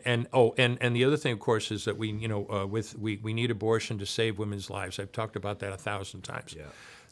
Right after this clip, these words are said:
Speaker 1: With the age of viability, twenty-two, twenty-two weeks, there are rare cases, rare cases where a woman will die
Speaker 2: Yeah.
Speaker 1: be-, before twenty-two weeks if you don't, if you don't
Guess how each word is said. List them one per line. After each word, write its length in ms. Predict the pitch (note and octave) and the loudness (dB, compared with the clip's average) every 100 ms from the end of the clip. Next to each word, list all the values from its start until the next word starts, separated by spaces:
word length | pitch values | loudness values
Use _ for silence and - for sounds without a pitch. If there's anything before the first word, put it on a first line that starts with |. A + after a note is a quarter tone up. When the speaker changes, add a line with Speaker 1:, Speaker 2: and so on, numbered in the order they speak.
| - - _ _ - | -20 -20 _ _ 4
Speaker 1:
With 160 | C3 | 4
the 140 | B2 A#2 | 6 4
age 200 | D3+ D#3 | 4 2
of 80 | |
viability, 540 | C#3+ C#3 B2+ A#2+ A2+ G#2 | 2 4 4 2 0 -2
twenty-two, 520 | - A#2+ A#2+ - G#2+ - _ _ - | -4 -4 -4 -2 -4 -4 _ _ -20
twenty-two 500 | - C#3 B2 - A2 | -4 -2 0 -2 -2
weeks, 420 | G2 E2+ - - - | -2 -6 -10 -12 -2
there 260 | G#2+ A#2 | 2 2
are 280 | A#2+ B2 G#2+ | 6 6 6
rare 400 | G2 G2+ A2+ C3+ | 2 2 4 4
cases, 560 | C#3+ A#2+ G#2 - - - - | 2 -2 -2 -6 -12 -16 -10
rare 320 | G2+ A#2 B2+ | -2 0 0
cases 460 | - A2 - F#2+ G#2+ | -2 -6 -6 -8 -8
where 100 | G2+ | -4
a 20 | |
woman 360 | G#2+ C3 A#2 | -2 -2 0
will 220 | G#2 C3 C#3+ | 2 2 4
die 400 | C3+ G#2 F2+ G#2+ - D#2+ | 2 0 -6 -12 -16 -18
Speaker 2:
Yeah. 60 | D2+ - - A#2 | -18 -20 -8 -2
Speaker 1:
be-, 160 | A2 | -2
before 480 | G2+ A2 - D#3 A3 | -2 -8 -2 0 0
twenty-two 420 | - A#2+ G2+ - | 0 -2 -2 -2
weeks 280 | G2 G2 - - | -4 -4 -6 -6
if 160 | G#2 | -2
you 60 | A2 | -2
don't, 260 | A2+ A#2 - _ _ | 2 0 -2 _ _
if 160 | A2 A2+ | -2 -2
you 80 | |
don't 260 | G#2+ A#2 | 0 0